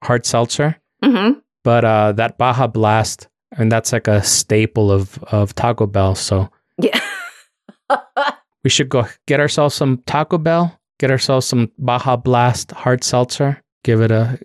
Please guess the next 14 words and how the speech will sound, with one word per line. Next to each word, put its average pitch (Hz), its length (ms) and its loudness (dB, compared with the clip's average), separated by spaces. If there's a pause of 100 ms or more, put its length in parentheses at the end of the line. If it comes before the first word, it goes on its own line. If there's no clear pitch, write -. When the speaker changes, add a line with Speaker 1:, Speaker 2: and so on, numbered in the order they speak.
(140)
Speaker 1:
little 131 200 4
review. 131 400 2 (300)
Speaker 2:
Only 170 300 -2
if - 100 -10
the 196 80 -2
Mexican 170 520 -4
pizzas - 400 -4
are 127 60 -6
back. - 360 -6
Are - 100 -4
the 135 100 -10
Mexican - 440 -10
pizzas 175 320 -8
back? 196 180 -6